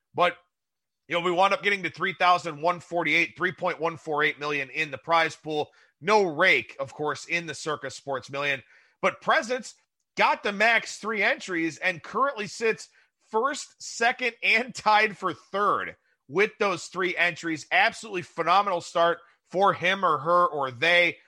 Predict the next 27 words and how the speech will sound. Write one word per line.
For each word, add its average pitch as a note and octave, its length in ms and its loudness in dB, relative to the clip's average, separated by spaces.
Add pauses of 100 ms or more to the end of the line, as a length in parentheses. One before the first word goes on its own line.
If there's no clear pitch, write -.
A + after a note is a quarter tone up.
(120)
So D#3 180 -4
kudos G#3+ 500 -2
to E3 200 -2
him, E3+ 260 -2
her, E3+ 300 2 (180)
him, A#3 340 0
her, G3 300 -2
or D#3+ 220 -4
they D#3+ 380 2 (320)
for D#3+ 120 -2
that. F3 460 2
But, C#3 280 -2
uh, D3 220 2 (280)
again, E3 280 2
absolutely G3 420 0
amazing D3+ 600 -2
picking E3 320 -4
here B2 200 -8
so C#3 240 -6
far B2+ 320 2 (320)
for G3 200 2
the D#3 100 -2
Presence D#3 640 -4
entries, D3+ 460 -6
and C#3 100 -10
we'll C#3+ 80 -12
see A#3 420 -4